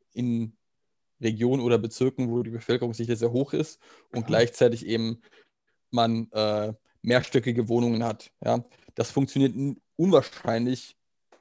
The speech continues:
Speaker 1: genauso gut in Bereichen, wo Picknick tätig ist, quasi auf eher ländlicheren Gebieten.
Speaker 2: Das mag sein, ja.
Speaker 1: Ähm,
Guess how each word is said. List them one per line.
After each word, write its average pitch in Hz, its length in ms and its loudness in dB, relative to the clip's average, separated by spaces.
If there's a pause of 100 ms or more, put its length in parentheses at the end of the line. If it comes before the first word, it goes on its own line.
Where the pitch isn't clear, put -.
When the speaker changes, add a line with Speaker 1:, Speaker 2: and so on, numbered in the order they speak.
(160)
Speaker 1:
genauso 123 380 4
gut 127 380 -4 (120)
in 120 180 0
Bereichen, 120 500 2
wo 127 60 -4
Picknick 131 540 0
tätig 120 340 -2
ist, - 320 -12
quasi 107 380 0
auf 107 240 -4
eher 117 200 2
ländlicheren 117 600 -2
Gebieten. 117 360 -8
Speaker 2:
Das 127 220 8
mag 127 180 4
sein, 104 240 2
ja. 123 260 6
Speaker 1:
Ähm, 123 200 2